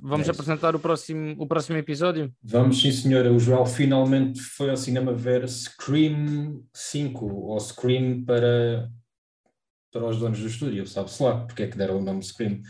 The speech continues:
Speaker 2: Iremos
Speaker 1: E
Speaker 2: discutir
Speaker 1: gritos em
Speaker 2: isso.
Speaker 1: português.
Speaker 2: Gritos em
Speaker 1: Portanto,
Speaker 2: português ou gritos sempre para os
Speaker 1: basicamente
Speaker 2: mais
Speaker 1: foi,
Speaker 2: entendidos.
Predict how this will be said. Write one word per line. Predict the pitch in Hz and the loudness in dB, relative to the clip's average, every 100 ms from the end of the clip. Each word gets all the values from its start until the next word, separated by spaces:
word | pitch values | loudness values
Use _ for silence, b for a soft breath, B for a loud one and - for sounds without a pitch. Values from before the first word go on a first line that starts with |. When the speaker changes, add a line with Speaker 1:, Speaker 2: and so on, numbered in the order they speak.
| B B _ | B B _
Speaker 2:
Iremos | 156 131 117 | 2 4 4
Speaker 1:
E | |
Speaker 2:
discutir | 113 135 | 2 0
Speaker 1:
gritos | 139 113 | 2 2
em | 110 | 2
Speaker 2:
isso. | 117 | -2
Speaker 1:
português. | - 117 110 - | -6 -6 -6 4
Speaker 2:
Gritos | 127 123 123 | 6 6 6
em | |
Speaker 1:
Portanto, | 117 131 | 4 4
Speaker 2:
português | 110 117 117 - | 4 6 6 4
ou | 117 | 4
gritos | 120 117 - | 6 4 4
sempre | 143 | 4
para | |
os | 120 | 4
Speaker 1:
basicamente | 151 151 147 160 | 4 4 4 4
Speaker 2:
mais | 117 107 | 2 0
Speaker 1:
foi, | 156 147 117 | 2 4 4
Speaker 2:
entendidos. | 117 95 | 0 -10